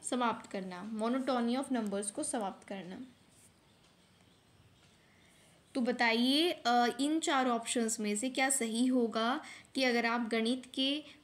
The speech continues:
प्राथमिक पाठ्यक्रम में प्रतिचित्रण यानी कि मैपिंग का आपको प्रयोजन, अ, परिचय देना है, इंट्रोड्यूस करना है, मैपिंग के बारे में चीज़ों को आपको बताना है, ठीक है, तो वो क्या होगा,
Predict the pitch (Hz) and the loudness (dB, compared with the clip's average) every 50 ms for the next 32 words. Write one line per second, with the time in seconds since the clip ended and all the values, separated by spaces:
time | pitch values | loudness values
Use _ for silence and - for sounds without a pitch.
0 | _ - 240 233 226 220 226 254 254 277 285 285 - 247 226 220 214 233 226 208 | _ -2 0 0 0 0 0 0 0 0 -2 -2 -2 -2 -2 0 -2 -2 -4 -2
1 | 208 214 208 214 233 269 269 - - 277 269 277 311 277 - 269 254 254 - 233 | -2 -2 0 0 -2 -2 -2 -2 -4 -2 0 0 -2 -2 0 -2 -4 -4 -2 -2
2 | 226 220 220 226 233 269 277 269 262 247 233 226 233 - 262 262 254 269 269 262 | -2 0 0 -2 -2 -2 0 0 2 2 0 0 0 0 0 0 0 0 0 0
3 | 262 262 - 339 311 - - 262 262 247 254 247 254 240 277 269 269 262 247 240 | 0 0 -4 -6 -6 -4 0 0 2 2 4 2 2 2 2 0 0 0 0 0
4 | 240 226 - 254 240 269 277 262 294 311 269 233 240 233 226 226 226 220 - 247 | 0 0 0 0 2 2 2 2 2 0 0 0 0 -2 -2 -4 -6 -4 -2 0
5 | 262 269 262 294 254 240 285 294 320 - - - 277 247 226 220 220 240 254 269 | 0 0 2 2 2 2 2 2 0 -2 -2 -2 0 0 0 0 0 0 0 0
6 | 262 247 233 233 240 247 254 254 269 233 226 208 208 208 208 226 277 381 392 - | 0 0 0 0 -2 -2 -2 -2 -2 -2 -2 -2 -4 -4 -4 -2 -2 -4 -4 -8
7 | - - - - - - _ - - 254 240 233 247 240 240 - 233 233 220 226 | -14 -20 -20 -20 -20 -20 _ -6 -2 0 2 2 2 0 0 2 2 2 2 0
8 | - - 294 370 453 494 - - - 233 208 220 220 214 214 214 214 208 208 208 | -2 -4 -2 -2 -2 -4 -6 -6 -6 -4 -2 -2 -2 -2 -4 -6 -6 -6 -8 -8
9 | 202 202 208 240 262 - _ - 311 311 285 294 240 214 - - - - - - | -8 -10 -10 -12 -14 -18 _ -6 -6 -4 -2 -2 -4 -4 -8 -14 -20 -20 -20 -12
10 | _ - 240 233 240 277 285 277 - 269 233 220 208 208 - - - - 233 | _ -4 -2 0 0 -2 -2 0 0 0 0 0 -2 -6 -10 -12 -16 -16 -18